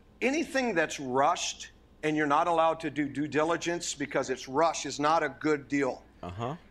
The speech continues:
Speaker 1: And I didn't like the feel of that, and that's why I couldn't shake it out of my spirit. So
Speaker 2: So
Speaker 1: we're
Speaker 2: you raised all the money to steal the deal for God, right? You, you already had it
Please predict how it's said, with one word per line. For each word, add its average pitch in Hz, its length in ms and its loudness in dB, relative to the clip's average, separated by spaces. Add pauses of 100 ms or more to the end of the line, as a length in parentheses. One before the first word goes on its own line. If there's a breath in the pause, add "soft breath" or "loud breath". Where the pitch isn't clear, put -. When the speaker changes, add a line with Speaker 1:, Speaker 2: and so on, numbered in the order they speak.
(160)
Speaker 1:
And 151 180 4
I 190 340 4
didn't 175 260 0
like 170 260 2
the 156 80 -2
feel 151 320 0
of 117 80 -6
that, 120 320 -4
and 139 100 0
that's 160 240 2
why 156 220 4
I 143 60 0
couldn't 156 260 0
shake 185 360 2
it 143 80 2
out 143 140 4
of 131 80 -6
my 123 120 -10
spirit. - 260 -6
So 196 140 -4
Speaker 2:
So 160 120 4
Speaker 1:
we're 147 60 4
Speaker 2:
you 139 100 2
raised 170 320 4
all 196 120 8
the 180 80 4
money 196 520 6 (240)
to 170 220 2
steal 202 360 4
the 190 100 8
deal 190 180 6
for 180 140 4
God, 196 400 8
right? 156 360 6 (800)
You, 151 160 -6
you 175 140 4
already 208 160 6
had 220 140 6
it - 100 -4